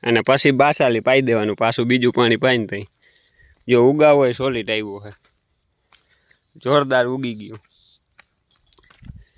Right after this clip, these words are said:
અને ખડ ક્યાંય હે નહીં. આ પછી હવે હે ને કાકાનું જીરું વાં હે આપણે.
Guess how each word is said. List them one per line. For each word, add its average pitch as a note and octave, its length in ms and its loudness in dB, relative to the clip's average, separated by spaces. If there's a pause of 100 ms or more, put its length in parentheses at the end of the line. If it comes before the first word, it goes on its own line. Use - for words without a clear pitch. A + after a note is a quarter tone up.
(720)
અને A2 200 -6
ખડ C3+ 380 0
ક્યાંય C3 220 2
હે C3+ 240 2
નહીં. G2 160 -14 (880)
આ - 120 -6
પછી C#3 280 2
હવે C#3+ 180 6
હે D#3 60 2
ને C#3+ 140 2
કાકાનું C3 520 0
જીરું A#2 320 2
વાં A2+ 200 0
હે G#2 100 -4
આપણે. G#2 320 -6